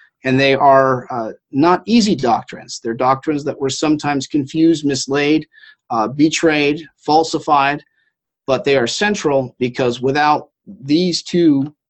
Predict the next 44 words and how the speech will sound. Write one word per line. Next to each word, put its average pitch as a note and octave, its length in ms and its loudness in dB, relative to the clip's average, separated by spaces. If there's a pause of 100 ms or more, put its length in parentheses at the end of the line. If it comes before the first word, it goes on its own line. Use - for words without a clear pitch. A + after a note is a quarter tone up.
(200)
central E3 440 -2
doctrines - 640 -2
of B2 80 -18
the - 80 -18
Trinity C#3 600 -4 (280)
and A#2+ 240 -2
of A#2 80 -4
the B2 140 -4
Incarnation C#3 600 -2
of A#2 80 -6
Christ, A#2+ 420 -6 (440)
none D3+ 240 2
of D#3 120 0
the D3+ 140 4
other, C3 400 0 (140)
uh, G#2+ 360 -6
claims C#3 380 -2
of B2 260 -6 (140)
Christian C3+ 420 -2
theology B2 720 0
really C#3 360 2
can B2 180 -4
get B2+ 140 0
off A#2+ 180 -2
the - 80 -8
ground A#2+ 480 -2
or A#2 80 -12
begin A2+ 340 0
to A2 100 -4
make G2 200 -4
sense. - 500 -6 (380)
So - 160 -2
that's G3 240 0
why F#3 180 4
our D3+ 120 2
topic, D3 480 2 (120)
uh, A#2 300 -2 (220)
is C#3+ 200 -4
central D3 400 0
to C#3+ 100 -8
all C#3 240 2
that C3 120 -2
we C3 80 -2
believe. G#2+ 480 -4